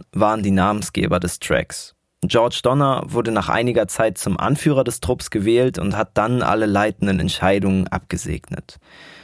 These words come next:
George kam ursprünglich aus Springfield, er war dort ein relativ wohlhabender Farmer,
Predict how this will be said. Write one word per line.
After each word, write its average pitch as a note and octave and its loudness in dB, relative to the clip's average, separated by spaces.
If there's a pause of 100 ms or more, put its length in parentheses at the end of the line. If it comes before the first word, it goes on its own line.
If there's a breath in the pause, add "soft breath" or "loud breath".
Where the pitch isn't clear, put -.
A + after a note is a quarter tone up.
(140 loud breath)
George A2+ 0
kam A2+ -2
ursprünglich B2 -2
aus - -2
Springfield, - -2
er F#2+ 0
war G#2 4
dort G2 0
ein F#2 0 (100)
relativ B2 -2
wohlhabender G#2 2
Farmer, A#2+ -2